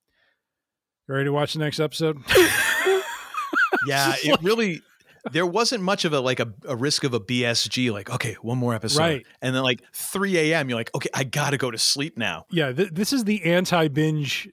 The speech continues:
Speaker 1: you know, series. You know, it's like, I'll watch one and I'm like, "Good, I'm ready for bed," <laughs> sort of thing.
Speaker 2: Yeah.
Speaker 1: <laughs>
Speaker 2: Yep.
Speaker 1: But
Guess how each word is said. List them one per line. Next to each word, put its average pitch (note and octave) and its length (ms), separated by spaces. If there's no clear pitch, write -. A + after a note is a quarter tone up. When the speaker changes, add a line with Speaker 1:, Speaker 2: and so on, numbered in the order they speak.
Speaker 1:
you D#3+ 80
know, C#3+ 140
series. B2+ 540
You D#3 100
know, D3 120
it's D3 160
like, D3+ 220
I'll F#3+ 140
watch G#3 260
one E3+ 260
and D3 120
I'm D3 100
like, C#3 200
"Good, C3+ 200
I'm D3 140
ready C#3 120
for C3+ 140
bed," A#2 180
<laughs> - 240
sort - 260
of - 240
thing. - 840
Speaker 2:
Yeah. B2 300
Speaker 1:
<laughs> B3 80
Speaker 2:
Yep. B2 260
Speaker 1:
But F#3 300